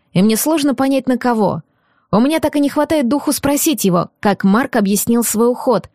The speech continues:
Наверное, потому что я боюсь, что он сказал правду.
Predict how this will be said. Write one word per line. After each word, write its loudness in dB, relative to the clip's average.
Наверное, 2
потому 0
что -2
я 0
боюсь, -2
что -4
он 0
сказал -2
правду. -2